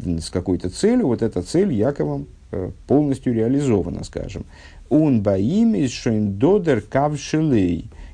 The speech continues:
И он уже обладает вот этим самым кавшилей. Если вы помните, Яков, э, находился в ситуации перебранности,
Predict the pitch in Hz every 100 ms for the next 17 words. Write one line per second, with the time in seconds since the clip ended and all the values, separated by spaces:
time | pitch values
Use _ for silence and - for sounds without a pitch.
0 | - 175 175 110 95 - 156 127 98 -
1 | 123 120 139 101 107 104 113 117 139 220
2 | 262 190 - 110 196 202 151 - 170 165
3 | 123 151 156 135 147 135 92 92 98 113
4 | 120 175 180 - 135 107 98 104 117 117
5 | - - - - - 110 101 104 104 113
6 | 120 90 104 98 117 110 101 98 175 202
7 | 127 104 95 - -